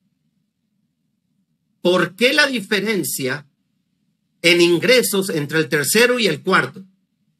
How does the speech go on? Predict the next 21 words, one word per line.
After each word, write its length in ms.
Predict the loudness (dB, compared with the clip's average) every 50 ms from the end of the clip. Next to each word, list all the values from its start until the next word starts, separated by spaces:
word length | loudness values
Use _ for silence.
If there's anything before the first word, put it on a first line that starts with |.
| _ _ _ _ _ _ _
Le 100 | -6 -2
digo, 100 | -2 -2
"Extraordinaria 1400 | 0 -2 -6 -6 -2 2 4 4 4 4 2 0 -2 -2 -2 -2 0 2 2 4 2 2 0 0 -2 -2 -2 -4
pregunta. 680 | -4 -4 -2 -2 -4 -6 -6 -6 -8 -10 -14 -18 -20 _ _ _ _ _ _ _ _ _ _ _ _ _ _ _ _ _ _ _ -6
Por 240 | -2 0 0 2 2
la 180 | 4 4 4
misma 560 | 2 2 0 -2 -2 -4 -4 -4 -2 0 0 0
diferencia 840 | 0 -4 -6 -4 -2 -2 0 0 0 -2 -2 -4 -4 -2 -4 -4 -2
que 120 | 0 2
hay 200 | 2 2 2 0 -2
en 260 | -2 -2 -2 -2 -2
personas 760 | -2 -2 -2 -2 -2 -2 -2 -2 0 2 2 2 2 0 -2 -4
entre 340 | -4 -4 -4 -4 -4 -4 -4
el 160 | -4 -4 -4
tercero 540 | -6 -6 -6 -4 -2 -2 -2 0 0 -2 -2
y 100 | -2 -2
el 160 | -2 -2 -2
cuarto". 320 | -2 -2 -4 -4 -6 _ _ _ _ _ _ _ _ _ _ _ _ _ _ _ _ _ _ _ _ _ _ _ _ _ _ _ _ _ _ _ _ _ _ _ _ _ _ _ _ _ _ _ _ _ _ _
Así 280 | 0 0 0 2 0 0
de 100 | 0 0
sencillo. 440 | 0 -2 -4 -6 -6 -8 -8 -10